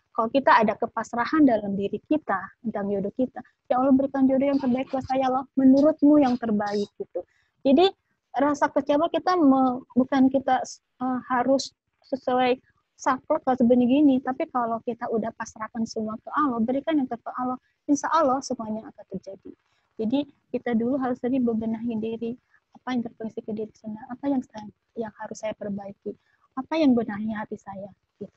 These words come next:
Sehingga kita punya ketenangan, eh, jiwa yang, apa, yang lebih nyaman, sesuatunya, pikiran kita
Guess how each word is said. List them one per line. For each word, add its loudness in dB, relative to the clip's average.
Sehingga -4
kita -4
punya -6
ketenangan, -2
eh, -16
jiwa -6
yang, -16
apa, -2
yang -4
lebih -4
nyaman, -2
sesuatunya, -4
pikiran -10
kita -16